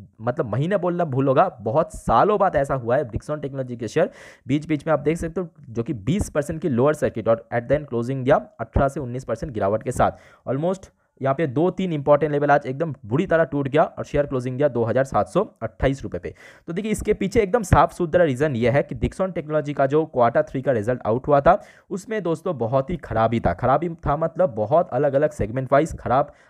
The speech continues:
हमें परफॉर्मेंस देखने को मिला। एक तो आप देख लीजिए, कंपनी का टोटल इनकम था, वो year on year पे गिरा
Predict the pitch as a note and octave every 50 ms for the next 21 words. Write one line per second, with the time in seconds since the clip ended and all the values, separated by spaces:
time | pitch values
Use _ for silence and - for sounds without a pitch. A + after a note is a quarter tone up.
0 | _ - C#3+ D3 C#3 C3 A2+ - C3+ C#3 D3+ C#3+ A#2 A2 A2 - C3+ C3 - C#3
1 | C#3 D3 D#3 - - D3+ D#3 D#3 - F3 D#3+ C#3 B2+ C#3 C#3 - D3 C#3+ C3+ D#3
2 | D3 - B2 A2+ - C3 C3 B2 C#3+ C#3 C3 A#2+ A#2 C#3+ C#3 - A#2 A2 A2 -
3 | C#3 C3+ C3 - C#3 C#3 - - - - - _ _ B2+ C3+ D3 D#3+ D#3 - B2+
4 | B2+ C#3 C#3 C#3+ C#3 C#3+ C#3 C3+ C#3 C#3 C3+ - C#3+ B2 A#2+ B2+ C3+ C#3 D#3 F3